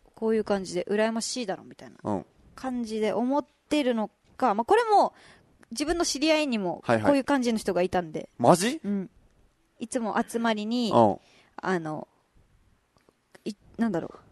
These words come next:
Speaker 1: いつも集まりじゃない。デートの時に、
Speaker 2: うん。
Speaker 1: なんか、今から誰々来るって、誰々来るって、みたいな。
Speaker 2: うん。
Speaker 1: 気づいたら大人数になってて、みたいな。
Speaker 2: う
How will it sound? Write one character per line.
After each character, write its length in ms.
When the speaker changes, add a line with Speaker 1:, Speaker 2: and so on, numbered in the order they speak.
Speaker 1:
い 60
つ 100
も 140
集 80
ま 60
り 80
じ 60
ゃ 20
な 80
い。 20
デ 160
ー 20
ト 140
の 60
時 200
に、 180
Speaker 2:
う 180
ん。 40
Speaker 1:
な 100
ん 40
か、 160
今 140
か 80
ら 80
誰 220
々 140
来 200
る 40
っ 40
て、 140
誰 160
々 180
来 120
る 100
っ 20
て、 140
み 80
た 120
い 100
な。 80
Speaker 2:
う 60
ん。 60
Speaker 1:
気 100
づ 100
い 40
た 100
ら 60
大 120
人 180
数 80
に 60
な 80
っ 20
て 80
て、 140
み 80
た 80
い 20
な。 140
Speaker 2:
う 60